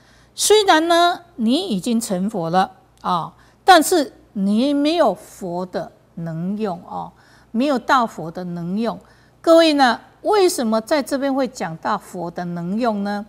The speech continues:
各位可以看到啊，《妙法莲华经》里面有讲到很多的神通，包括《华严经》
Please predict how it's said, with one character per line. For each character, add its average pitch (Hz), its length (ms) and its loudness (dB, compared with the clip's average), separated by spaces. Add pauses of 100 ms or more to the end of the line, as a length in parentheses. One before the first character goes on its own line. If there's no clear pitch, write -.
(560)
各 240 140 -2
位 233 260 0
可 220 180 -6
以 220 120 -2
看 208 340 -6
到 196 420 -6 (220)
啊， 180 180 -14
《妙 277 240 0
法 214 160 -2
莲 180 200 -6
华 196 200 -4
经》 214 280 -6
里 170 100 -8
面 202 320 -8 (240)
有 196 120 -10
讲 160 260 -14
到 196 120 -6
很 170 200 -12
多 190 180 -10
的 180 60 -10
神 160 340 -12
通， 226 340 -4 (800)
包 320 240 6
括 311 260 4 (560)
《华 202 380 0
严 220 340 -2
经》 285 380 -4